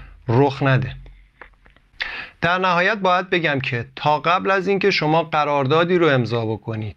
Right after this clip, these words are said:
تا با اون شخص که صاحب خونه است یا اون شرکت صحبت نکردید، نه به صورت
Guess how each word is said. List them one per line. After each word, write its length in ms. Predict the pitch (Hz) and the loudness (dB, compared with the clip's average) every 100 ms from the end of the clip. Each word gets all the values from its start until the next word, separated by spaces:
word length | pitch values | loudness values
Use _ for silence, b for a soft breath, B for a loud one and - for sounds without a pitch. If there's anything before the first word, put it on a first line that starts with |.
| _ | _
تا 200 | 147 151 | -2 -2
با 140 | 139 | 0
اون 280 | 147 151 151 | 0 0 -2
شخص 680 | 131 - 151 151 - - - | -2 0 0 -2 -4 -16 -14
که 100 | - | -6
صاحب 480 | 135 139 131 135 156 | -4 0 0 2 0
خونه 260 | 143 156 135 | -2 0 2
است 340 | 127 120 117 | 2 0 -2
یا 140 | 123 120 | 0 2
اون 200 | 123 127 | 2 2
شرکت 760 | - 131 127 - 143 160 160 - B B B B B B - | 0 0 -2 -2 -2 -4 -6 -20 B B B B B B -16
صحبت 520 | - 143 123 160 165 | -2 -2 0 -2 0
نکردید، 760 | 151 131 131 120 110 117 - - | -2 0 -2 -2 -2 -6 -6 -4
نه 180 | 139 156 | -2 0
به 100 | 131 | -2
صورت 640 | 131 120 120 120 120 113 | -2 -2 -2 -2 -2 -4